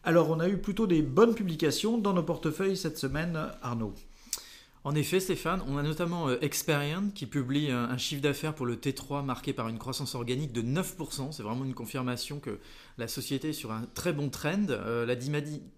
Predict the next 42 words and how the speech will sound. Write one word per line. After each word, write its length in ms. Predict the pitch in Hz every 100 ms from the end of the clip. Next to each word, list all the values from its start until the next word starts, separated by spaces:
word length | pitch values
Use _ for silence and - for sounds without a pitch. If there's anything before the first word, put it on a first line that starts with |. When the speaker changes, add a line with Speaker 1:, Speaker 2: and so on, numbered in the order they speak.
| -
Speaker 2:
la 140 | 131 123
dynamique 320 | 147 165 151
d'innovation 540 | 151 151 147 147 175
produit 400 | 151 151 139 160
continue 480 | 156 147 - 147 147
donc 200 | 135 156
de 80 | 127
produire 360 | - 135 127
ses 240 | - 131 117
effets, 340 | 131 151 156 - - - - -
notamment 400 | 160 208 208 220
sur 120 | 175
le 60 | 151
marché 320 | 156 - 165
U 140 | 147
S, 320 | 135 170 - -
plus 140 | - 156
gros 140 | 165
contributeur 520 | 160 - 147 135 147
de 60 | 131
la 60 |
société 400 | 120 120 - 123
avec 220 | 160 131 -
une 80 |
progression 420 | 120 135 120 120 175
de 60 |
douze 200 | 147 156
pour 180 | - -
cent. 200 | - 104 - - - - -
La 80 | 135
société 520 | - 233 208 196 190
maintient 440 | 165 170 - 175 160
sa 100 | 139
prévision 380 | 151 131 135
de 40 | 131
croissance 360 | 143 131 135
sur 180 | - 165
l'année 260 | 151 131 156
avec 320 | 123 123 123 -
un, 120 | 123
un 140 | 131 143
objectif 500 | 156 156 156 175